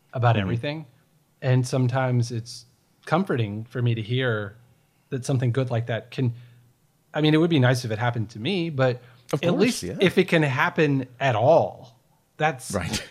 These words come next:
Speaker 1: some hope, you know,
Speaker 2: Mm-hmm.
Speaker 1: that like, okay, you know,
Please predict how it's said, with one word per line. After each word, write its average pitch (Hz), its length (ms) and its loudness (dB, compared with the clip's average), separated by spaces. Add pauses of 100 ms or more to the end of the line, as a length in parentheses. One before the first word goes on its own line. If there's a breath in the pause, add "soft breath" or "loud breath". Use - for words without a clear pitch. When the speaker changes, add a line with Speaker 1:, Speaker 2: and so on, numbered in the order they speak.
Speaker 1:
some - 560 2
hope, 110 400 -4 (420)
you 117 120 -6
know, 110 280 -6 (120)
Speaker 2:
Mm-hmm. 90 240 -4 (180)
Speaker 1:
that 127 240 0
like, 117 340 -2
okay, 240 560 -4 (840)
you 180 140 -6
know, 180 280 -6